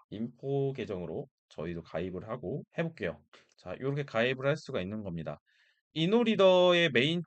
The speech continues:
대시보드에 들어가면은 이런 화면이 나오는데요. 이 화면에서 여러분들이 선택할 수 있는 게 내가 가져올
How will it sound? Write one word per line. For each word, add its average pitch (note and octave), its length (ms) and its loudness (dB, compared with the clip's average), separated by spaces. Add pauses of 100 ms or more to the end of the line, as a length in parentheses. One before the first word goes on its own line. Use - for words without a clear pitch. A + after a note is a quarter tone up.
(180)
대시보드에 F3 600 0
들어가면은 C3+ 680 0
이런 F3 300 -2
화면이 G#3+ 340 0
나오는데요. G#2 720 -2 (420)
이 D#3+ 160 -2
화면에서 G#3 640 4
여러분들이 D3 420 2
선택할 A3 420 2
수 - 140 -8
있는 A2+ 240 0
게 C3+ 300 2 (240)
내가 F3+ 580 6
가져올 D3+ 640 2